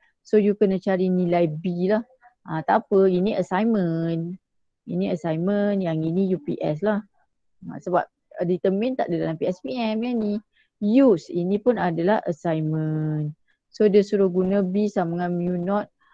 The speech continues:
I over two pi R, B sama dengan mu naught I over two R atau B ni lah. So, yang ini untuk straight wire yang saya cakap tadi, yang ni untuk C C C tau. Ni,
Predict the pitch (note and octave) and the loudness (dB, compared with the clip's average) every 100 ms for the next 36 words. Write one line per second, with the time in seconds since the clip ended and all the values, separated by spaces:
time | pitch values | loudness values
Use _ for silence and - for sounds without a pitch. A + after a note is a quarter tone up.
0 | _ _ _ G3 G3+ G3+ - E3 F3 F3+ | _ _ _ -2 0 0 -2 0 0 -2
1 | _ - G3 F3+ - E3 E3+ - G#3 A#3 | _ -2 0 0 0 0 -2 -2 0 2
2 | B3 A3+ F#3 F#3+ G3+ F3+ E3 E3 E3 F#3+ | 2 -2 -2 -4 -4 -4 -4 -4 -2 0
3 | F#3+ F3 F3 F3+ G3 - F3+ F#3 - E3 | 0 0 0 -2 -4 -2 -2 -2 -2 -2
4 | F3 - F3 - G#3 - E3+ F3 E3 E3+ | -2 -4 -2 0 0 0 -4 -2 -2 0
5 | F3+ F#3+ A#3+ C4 - - _ - A#3 G#3+ | 0 0 0 -2 -8 -20 _ -2 4 4
6 | G#3 A3+ C4+ C#4 G#3 G3+ G#3 F#3+ A#3 - | 4 0 0 0 -2 0 -2 0 2 4
7 | G3+ G#3+ A3 G3 G3+ G3 - - F3+ F3 | 4 4 4 0 -2 -4 -4 -2 0 2
8 | A3 C#4+ G4+ G#3+ - F#3 A3 B3 G#3+ - | 2 2 0 -4 -8 -2 0 0 0 0
9 | A#3+ B3 - C4+ C#4 G#3+ D#3+ - F3+ F3 | 0 -2 -2 0 4 4 2 -6 -4 -4
10 | D3+ | -4